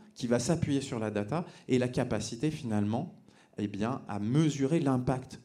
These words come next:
de tes campagnes publicitaires on et offline. Et ce qui est intéressant, c'est que, finalement, le retail média, longtemps,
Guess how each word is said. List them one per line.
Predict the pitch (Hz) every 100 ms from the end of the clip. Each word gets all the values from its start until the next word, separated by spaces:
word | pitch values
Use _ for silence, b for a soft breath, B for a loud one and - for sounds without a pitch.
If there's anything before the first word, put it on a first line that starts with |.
| -
de | 101
tes | 107 101
campagnes | 101 107 110
publicitaires | 104 101 - - - 139 -
on | 123 117
et | 101
offline. | 95 101 87 87 - B B B B
Et | - 127
ce | 123
qui | 151
est |
intéressant, | 143 143 123 123 170 180
c'est | 170 123
que, | 123 110 110 B
finalement, | - - 127 131 160
le | 139
retail | 123 123 113
média, | 110 110 139 165 156
longtemps, | 117 110 139 151 175